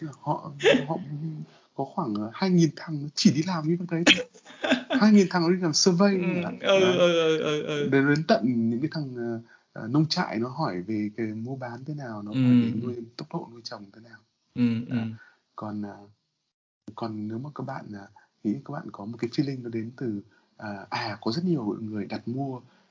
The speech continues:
Speaker 1: ờ, của, ờ, rất nhiều người đặt lệnh mua cho một cái currency chẳng hạn.
Speaker 2: Ừ.
Speaker 1: Thì phải biết rằng đằng sau đấy tất cả những cái dữ liệu về flow data là, là
Speaker 2: Ừ.
Speaker 1: các quỹ có. Và
Speaker 2: Ừ.
Speaker 1: thậm chí là các, các cái thị trường chứng khoán nó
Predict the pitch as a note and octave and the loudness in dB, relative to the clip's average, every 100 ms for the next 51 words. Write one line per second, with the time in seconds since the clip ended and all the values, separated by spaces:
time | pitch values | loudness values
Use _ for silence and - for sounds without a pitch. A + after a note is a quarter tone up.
0 | - G#2+ G#2 G2 - - - - - - | -14 -10 -12 -14 -20 -18 -16 -16 -18 -8
1 | G#2+ F2+ - - - _ _ _ _ _ | -6 -4 -8 -18 -20 _ _ _ _ _
2 | G1+ - _ _ _ _ _ _ G2+ - | -20 -20 _ _ _ _ _ _ -16 -8
3 | A2 - G3 F#3+ C#3 A#2 - - A2+ B2 | -6 0 0 2 0 -2 -2 -2 -4 -8
4 | C3+ C3+ - _ - - A#2 A2 - G#2 | -8 -8 -12 _ -16 -10 -8 -8 -8 -2
5 | D3 A#2 G#2 D#3+ D3 G#2+ - - - C3+ | 0 0 0 2 2 0 -10 -12 0 2
6 | A#2 G#2+ G#2 _ _ A2 G#2 F#2 D#3 E3+ | 2 -2 -10 _ _ -8 -4 -2 -4 -4
7 | A#2 G#2+ G#2 D3 C3 B2+ A2 B2+ F3 - | -8 -8 -8 -8 -8 -4 -4 -4 -8 -8
8 | G#2+ G2+ G#2+ A#2+ D3 F3 G#2 G#2 - D3+ | -8 -6 -4 -2 0 -2 -4 -4 -2 -2
9 | D3 C#3 C3+ D3 C3 B2+ - _ _ - | -2 -8 -8 -8 -10 -12 -18 _ _ -12
10 | A3 C#3+ B2 A#2 G#2 - D3 D3 F#3 _ | -6 2 4 4 0 -2 -4 -4 -10 _
11 | _ _ _ C#3+ C3+ B2 A#2 - C3 D#3 | _ _ _ 0 4 4 2 -2 -4 -4
12 | - E3+ E3 D#3 D#3 - _ _ - C#3+ | -4 -6 -6 -8 -10 -20 _ _ -8 -8
13 | D3+ D3+ D3+ - D3 D3 A2+ A2+ - B2+ | -6 -8 -8 -6 -4 -2 -2 -4 -6 -8